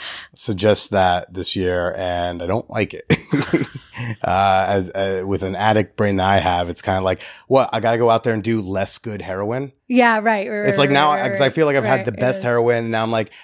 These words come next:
Speaker 1: "I'm gonna go out and have heroin knowing there's better heroin out there I can't get
Speaker 2: Well, but the
Speaker 1: 'cause
Speaker 2: thing
Speaker 1: the
Speaker 2: is, it's not
Speaker 1: dealer
Speaker 2: better 'cause
Speaker 1: blocked
Speaker 2: it
Speaker 1: my
Speaker 2: didn't
Speaker 1: number."
Speaker 2: last, right?
Speaker 1: What?
Speaker 2: It's not better because it didn't last.
Speaker 1: It, it's, it, it was lasting so long as it was on the teat.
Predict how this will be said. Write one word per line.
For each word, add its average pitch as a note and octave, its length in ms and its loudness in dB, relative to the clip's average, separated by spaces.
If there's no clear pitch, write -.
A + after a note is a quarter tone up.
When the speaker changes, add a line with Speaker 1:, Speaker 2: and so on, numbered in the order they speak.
Speaker 1:
"I'm A#2 100 -2
gonna B2 160 0
go B2 240 2
out B2+ 140 4
and A#2 80 -2
have A2 160 -2
heroin A#2 440 0
knowing A2 360 -2
there's G2+ 160 -6
better A2+ 320 -4
heroin A2 360 -4
out G2+ 200 -6
there G#2 200 -4
I G2 220 -4
can't F#2+ 480 -16
get F#2+ 400 -6
Speaker 2:
Well, D#4 120 0
but D4 100 0
the - 60 -4
Speaker 1:
'cause C#4 80 2
Speaker 2:
thing E4+ 120 2
Speaker 1:
the D#4+ 80 2
Speaker 2:
is, - 60 -2
it's C4+ 120 -6
not D#4 180 4
Speaker 1:
dealer - 100 4
Speaker 2:
better C4 100 2
'cause B3+ 220 2
Speaker 1:
blocked - 40 -4
Speaker 2:
it A3 80 -4
Speaker 1:
my A#3+ 60 0
Speaker 2:
didn't A#3+ 120 0
Speaker 1:
number." G3 200 -2
Speaker 2:
last, - 520 0
right? G#3 380 0
Speaker 1:
What? - 300 -4
Speaker 2:
It's B3 180 0
not B3 220 4
better G3 240 2
because G3+ 220 -4
it G3+ 80 -2
didn't F#3+ 200 -4
last. - 520 -6
Speaker 1:
It, D3+ 240 4
it's, C#3+ 400 -2
it, C#3+ 300 2
it C#3 60 4
was A2+ 140 0
lasting C#3 300 0
so A#2+ 100 -4
long A#2 200 -2
as - 20 0
it A2+ 60 -2
was G#2 100 -4
on A2+ 160 0
the F#2 60 -6
teat. C#3+ 340 -2